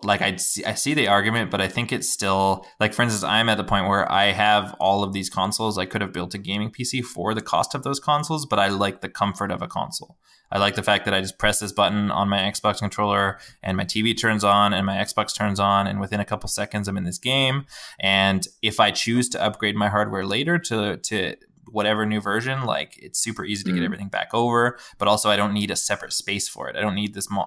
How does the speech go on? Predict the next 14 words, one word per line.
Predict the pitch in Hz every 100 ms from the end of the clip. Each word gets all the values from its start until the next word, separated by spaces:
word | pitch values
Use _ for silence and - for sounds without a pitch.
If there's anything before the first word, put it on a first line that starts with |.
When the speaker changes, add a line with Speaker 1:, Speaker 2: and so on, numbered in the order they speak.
| 87
Speaker 1:
like, | 98
a | 95
desk | 98 98 -
and | 101
a |
monitor | 101 101 101 98 90
and | 95
a |
chair | 92 107 104 104
and |
a | 98
separate | - 104 101 -
room. | 110 113 107
Like, | 98 92